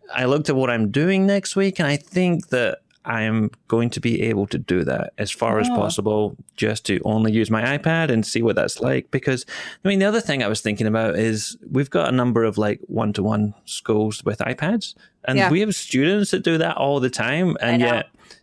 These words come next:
Speaker 1: what do the teachers use? Well, the teachers are invariably using laptops.
Speaker 2: Yeah.
Speaker 1: They might have an iPad as well, but they will do most of their work on a laptop. So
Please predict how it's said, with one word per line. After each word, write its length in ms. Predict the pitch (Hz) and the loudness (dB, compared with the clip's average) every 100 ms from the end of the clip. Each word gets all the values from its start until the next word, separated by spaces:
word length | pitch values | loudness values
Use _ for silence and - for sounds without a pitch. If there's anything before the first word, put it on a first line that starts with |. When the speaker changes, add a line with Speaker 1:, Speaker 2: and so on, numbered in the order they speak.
| - | -4
Speaker 1:
what 160 | 135 | 0
do 80 | 147 | 0
the 80 | 131 | 0
teachers 440 | 135 127 - 147 | -2 -2 -2 0
use? 220 | 151 156 | 0 0
Well, 80 | 143 | 2
the 80 | 120 | 0
teachers 320 | 156 110 135 | 0 -2 0
are 140 | 113 113 | 0 -2
invariably 540 | - 113 110 107 107 | -2 0 0 2 2
using 180 | 107 104 | 2 0
laptops. 600 | 104 113 - 147 - - - - | 0 -2 -2 -4 -4 -12 -14 -2
Speaker 2:
Yeah. 140 | 233 | 2
Speaker 1:
They 80 | 196 | 2
might 160 | 143 98 | 2 0
have 240 | 107 117 | -2 -2
an 80 | 131 | 0
iPad 340 | 143 139 139 | 0 -2 -2
as 140 | 120 107 | 0 0
well, 320 | 113 143 185 | 0 2 0
but 360 | 117 107 110 - | 2 0 0 -2
they 240 | 123 117 | 0 0
will 180 | 113 117 | 2 0
do 180 | 107 113 | 2 2
most 240 | 113 107 | 2 0
of 60 | 104 | 0
their 120 | 104 | 0
work 240 | 104 101 | 0 -2
on 80 | 104 | -4
a 100 | 95 | -2
laptop. 500 | 117 156 - - - | -2 -2 -2 -2 -2
So 400 | - 104 101 101 | -2 0 0 -2